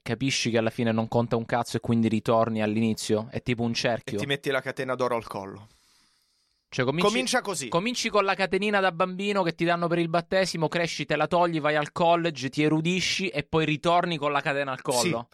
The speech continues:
Speaker 2: Sì. Il tamarro è, è la differenza tra becchi una e vuoi impressionare suo padre ed essere bravo e bello e tutto, "Ah, sì, questo è un bravo ragazzo."
Speaker 1: Invece il tamarro al padre?
Speaker 2: Wow!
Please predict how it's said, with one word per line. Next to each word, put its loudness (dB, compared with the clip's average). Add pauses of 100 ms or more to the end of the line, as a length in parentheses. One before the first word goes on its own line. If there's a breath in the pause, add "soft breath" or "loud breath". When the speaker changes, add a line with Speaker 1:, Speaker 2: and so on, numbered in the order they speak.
Speaker 2:
Sì. -20 (360 loud breath)
Il -10
tamarro 0 (500)
è, 2
è 2
la 0
differenza -2
tra 0 (120)
becchi -4
una 0
e 2
vuoi 0
impressionare 0
suo -2
padre 0
ed -4
essere -2
bravo -2
e -6
bello 0
e -6
tutto, 0
"Ah, 0
sì, -6
questo -6
è -2
un -6
bravo -2
ragazzo." 0
Speaker 1:
Invece 0
il -2
tamarro 4
al 0
padre? 0
Speaker 2:
Wow! 4